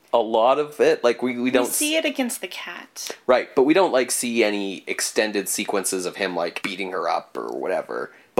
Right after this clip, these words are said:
Speaker 1: But
Speaker 2: Even her death is off screen.
Speaker 1: Exactly. But every time they're on screen together, she kinda shrinks from him when he is around her. She feels, she seems like she's terrified of him all the time. And that really sells the idea that, like,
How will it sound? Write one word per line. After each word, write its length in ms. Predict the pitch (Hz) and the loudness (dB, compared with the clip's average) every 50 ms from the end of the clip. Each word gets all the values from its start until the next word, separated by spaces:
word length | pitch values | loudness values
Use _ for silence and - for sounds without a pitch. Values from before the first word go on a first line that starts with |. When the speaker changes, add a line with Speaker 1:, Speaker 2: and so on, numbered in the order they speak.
| 151 254 | 2 4
Speaker 1:
But 40 | 254 | 2
Speaker 2:
Even 220 | 262 - 285 269 | -2 -2 -2 -2
her 200 | 269 - 269 240 | -2 -2 -4 -6
death 340 | 220 - 190 190 196 - - | -4 -2 -4 -4 -4 -4 -6
is 140 | 226 185 180 | -8 -6 -6
off 180 | 180 175 180 - | -6 -8 -8 -8
screen. 560 | - - - - 202 190 170 180 - - 190 - | -10 -10 -10 -8 -8 -8 -8 -10 -12 -10 -4 -4
Speaker 1:
Exactly. 520 | 117 117 120 127 117 113 - - - - _ | -2 2 2 2 2 2 0 -6 -10 -2 _
But 260 | - 131 123 - - - | 2 2 2 0 -2 -2
every 240 | 123 143 139 160 165 | -2 0 0 -2 -4
time 400 | 156 - 156 147 135 127 123 120 | -2 0 2 2 2 2 0 0
they're 180 | 107 120 120 123 | 2 2 4 4
on 140 | 120 113 113 | 2 2 0
screen 280 | - - - 113 85 | -4 -6 -6 -6 -6
together, 500 | - - - - 151 160 143 123 110 - - - - - - _ | -8 -6 0 2 2 2 2 0 -2 -4 -8 -14 -20 -20 -16 _
she 240 | - - - 220 | -4 -4 -2 -2
kinda 400 | 214 - 208 202 196 185 160 131 | -2 0 0 0 2 2 2 2
shrinks 520 | 117 - - - - 147 165 165 - - - | 2 0 0 2 2 2 2 2 -2 -4 0
from 200 | - 180 175 175 | 0 0 2 2
him 380 | 180 180 175 175 175 180 180 180 - _ _ _ _ _ _ _ _ | 4 4 4 4 4 0 -2 -6 -10 _ _ _ _ _ _ _ _
when 240 | 127 139 139 135 127 | 2 4 4 2 0
he 680 | - - - 147 147 143 147 143 143 143 139 127 - | -6 -8 -8 -6 -4 -4 -4 -4 -2 -2 -2 0 2
is 160 | - 117 117 107 | 2 2 4 2
around 500 | 101 78 92 117 131 139 147 151 156 151 | 0 2 2 4 4 4 4 2 2 4
her. 440 | 156 160 156 156 156 151 151 151 151 | 6 6 8 8 8 8 6 6 4
She 260 | 139 - - 127 120 | 0 -2 -2 -2 -4
feels, 440 | - - 131 127 120 120 113 - - - - - - | 0 2 4 6 6 6 4 2 -4 -12 -18 -14 -8
she 160 | - - 170 | -6 -4 -2
seems 300 | 147 - 196 202 185 165 156 | -2 -4 -4 -2 0 2 2
like 100 | 151 131 | 2 2
she's 220 | - - 135 113 - | 2 -2 -4 -4 -4
terrified 560 | - - 120 104 98 90 - 92 82 80 69 | -2 0 2 2 2 0 2 0 0 0 0
of 160 | 65 78 - | -2 -4 -6
him 260 | - 80 64 58 - - _ | -6 -6 -6 -8 -10 -6 _
all 260 | - 107 101 82 82 | 2 4 4 4 2
the 100 | 80 90 | -2 -6
time. 320 | - - 90 80 78 - - | -4 -4 -2 -2 -2 -2 -2
And 80 | 98 | 0
that 160 | 117 113 - 87 | 0 0 0 0
really 300 | 107 107 104 98 98 90 | 0 0 0 0 -2 -4
sells 560 | - - - - 107 98 95 95 92 90 - | -4 -4 0 2 4 4 4 4 2 -2 -2
the 140 | - 95 92 | -2 -2 -2
idea 380 | 87 87 - 90 90 85 78 78 | -2 -2 -4 -4 -4 -4 -4 -4
that, 260 | - 87 76 - 85 | -4 -6 -6 -2 -2
like, 300 | 90 78 67 - - | -2 -2 -2 -4 -8